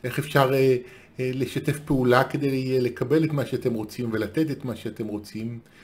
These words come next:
וזאת מבלי לשלוט? אנו אומרים שזה אפשרי, וחלקכם כבר עושים זאת במידה כזו או אחרת. אנו מעודדים אתכם להמשיך לעשות זאת, ואם אינכם מבינים על מה אנו מדברים,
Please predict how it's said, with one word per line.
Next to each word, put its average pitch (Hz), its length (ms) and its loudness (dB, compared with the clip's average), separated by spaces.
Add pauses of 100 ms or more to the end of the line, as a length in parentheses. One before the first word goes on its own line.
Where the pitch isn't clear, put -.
(200)
וזאת 147 260 6
מבלי 131 240 0
לשלוט? 117 500 -2 (1200)
אנו 143 160 -4
אומרים 156 260 2
שזה 139 280 2
אפשרי, 127 600 0 (840)
וחלקכם 120 680 -2
כבר 147 160 0
עושים 139 380 2
זאת 123 200 0
במידה 117 380 0
כזו 117 280 -2
או 117 40 4
אחרת. 104 680 -4 (760)
אנו 151 180 -4
מעודדים 143 440 0
אתכם 131 280 -2
להמשיך 120 540 -4
לעשות 110 440 -4
זאת, 127 260 -6 (720)
ואם 131 140 -8
אינכם 170 380 -2
מבינים 143 380 -2
על 120 80 0
מה 123 200 2
אנו 113 140 -2
מדברים, 110 580 -2